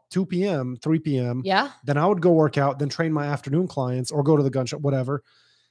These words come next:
Speaker 1: Um, that was basically my schedule for about maybe, like, nine or ten months.
Speaker 2: Yeah.
Speaker 1: And I probably got rejected out of,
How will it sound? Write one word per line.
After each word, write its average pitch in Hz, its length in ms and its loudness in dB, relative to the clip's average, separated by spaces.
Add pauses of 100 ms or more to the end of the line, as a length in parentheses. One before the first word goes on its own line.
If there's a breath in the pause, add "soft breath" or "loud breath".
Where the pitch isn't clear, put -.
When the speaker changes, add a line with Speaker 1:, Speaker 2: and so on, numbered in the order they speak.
(160)
Speaker 1:
Um, 139 220 -6
that 175 160 8
was 170 100 10
basically 180 320 6
my 151 120 2
schedule 147 480 2
for 147 200 -2
about 135 420 0
maybe, 269 260 -2
like, 139 280 -2
nine 143 320 -4
or 131 80 -4
ten 135 300 -8
months. 120 420 -8
Speaker 2:
Yeah. 175 220 -2
Speaker 1:
And 147 180 -2
I 175 120 4
probably 202 420 0
got 156 300 2
rejected 139 540 -2
out 127 180 -4
of, 123 200 -4